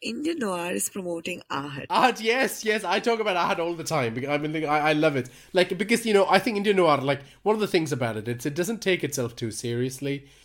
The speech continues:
Speaker 2: But it really honors the pulp tradition because it was entertaining. Like, you could go in, you could read it and come out. So, total respect to that. But I really, really think that, uh,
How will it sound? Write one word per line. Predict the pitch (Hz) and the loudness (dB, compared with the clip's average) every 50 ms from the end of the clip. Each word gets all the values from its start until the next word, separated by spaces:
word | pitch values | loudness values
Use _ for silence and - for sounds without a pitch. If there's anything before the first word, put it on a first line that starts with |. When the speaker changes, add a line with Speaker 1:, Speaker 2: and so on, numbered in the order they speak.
| _ _ | _ _
Speaker 2:
But | _ 170 185 | _ 2 2
it | 185 170 | 4 4
really | 196 247 254 226 190 | 6 6 6 6 6
honors | 151 160 190 196 190 180 - | 6 6 6 6 4 2 2
the | - 139 | -2 -2
pulp | 131 165 165 170 - | 0 0 0 0 0
tradition | - 180 139 123 - - - 127 | -2 -2 -2 -2 -4 -6 -4 -4
because | 151 175 - - | -4 -4 -2 -4
it | 247 240 | -2 -2
was | 254 240 | -2 -2
entertaining. | 233 214 247 247 302 269 - - 269 294 285 220 160 135 131 | 0 -2 -2 -2 -2 -4 -4 -4 -4 -4 -2 -4 -4 -4 -2
Like, | 139 143 143 - | -2 -2 -2 -2
you | 175 | -6
could | 151 165 147 143 | -8 -8 -12 -8
go | 139 175 170 165 156 143 | -6 -4 -2 0 0 0
in, | 135 127 127 123 123 - - - - _ | -2 -2 -4 -4 -6 -10 -20 -20 -20 _
you | - 135 123 | -8 -6 -6
could | - 123 107 101 | -4 -6 -6 -6
read | 107 120 131 131 127 123 120 | -2 0 2 2 2 2 0
it | 123 123 123 - - | -2 -2 -4 -8 -12
and | 127 117 117 | -12 -12 -8
come | - - 131 113 | -6 -6 -6 -6
out. | 107 98 90 82 82 - | -6 -10 -10 -12 -14 -14
So, | - - 123 113 110 104 - - - - - _ _ | -10 -8 -8 -6 -6 -8 -10 -14 -20 -20 -20 _ _
total | - 180 185 185 170 | 2 2 4 4 4
respect | 147 135 131 135 - 135 120 - | 2 0 -2 -2 -4 -6 -8 -8
to | - 101 | -8 -10
that. | 107 95 87 - - _ _ _ | -10 -10 -12 -14 -20 _ _ _
But | _ 156 - - - | _ -4 -4 -2 -6
I | 151 156 | -4 -4
really, | 156 139 131 156 160 147 135 131 131 | -4 -4 -2 0 0 0 0 0 -2
really | 127 123 120 135 143 135 127 127 | -4 -6 -4 -4 -2 -2 -2 -4
think | 117 127 127 117 110 | -4 -4 -6 -6 -6
that, | 117 117 - - - | -8 -10 -12 -12 -16
uh, | 120 123 | -14 -12